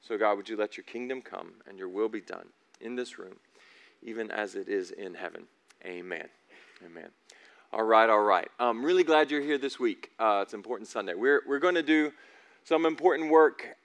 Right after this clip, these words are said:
here in the next few weeks, and this series is starting a new series today called Uprising, or the longer title, The Coming Uprising of Devotion, Power, and Hope. Um, and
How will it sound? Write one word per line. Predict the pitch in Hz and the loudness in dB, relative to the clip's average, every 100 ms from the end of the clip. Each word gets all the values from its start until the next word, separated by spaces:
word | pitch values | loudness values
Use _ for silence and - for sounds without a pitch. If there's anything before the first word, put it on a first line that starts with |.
| - - | -12 -4
here | 156 143 135 | 2 4 4
in | - 135 131 127 113 | 2 -2 -2 -6 -10
the | 127 | -8
next | 123 120 - | -4 -6 -8
few | - 120 | -16 -12
weeks, | 104 127 196 - - - 120 | -6 -4 -6 -10 -20 -14 -8
and | 120 113 113 110 110 | -6 -4 -6 -6 -4
this | 135 | -4
series | - 165 190 160 | 2 4 4 2
is | |
starting | - 139 120 | 0 0 0
a | |
new | 120 139 | -6 -6
series | 143 156 143 139 | -6 -4 -4 -6
today | - 131 135 131 | -6 -2 0 0
called | - 107 101 98 _ - - - | -4 -4 -4 -6 _ -20 -14 2
Uprising, | 139 - 139 131 127 135 131 | 2 4 6 6 6 0 -2
or | 110 | 0
the | 107 | 0
longer | 104 110 120 104 | -2 -2 -2 -4
title, | - 101 95 107 | -2 -2 -2 -4
The | 98 | -2
Coming | 156 135 | -2 -2
Uprising | 104 - 98 98 98 | -4 -2 -2 -2 -4
of | 95 | -8
Devotion, | 101 101 101 104 90 _ _ | -4 -2 -4 -6 -18 _ _
Power, | - 110 104 82 | -4 -2 0 -4
and | 85 | -4
Hope. | 120 165 _ _ - - _ _ - | -4 -4 _ _ -20 -20 _ _ -4
Um, | 131 135 131 127 123 117 _ _ _ _ _ _ _ _ _ 139 | 2 4 4 2 -4 -12 _ _ _ _ _ _ _ _ _ -2
and | 151 156 156 156 156 151 | 2 4 4 4 2 -2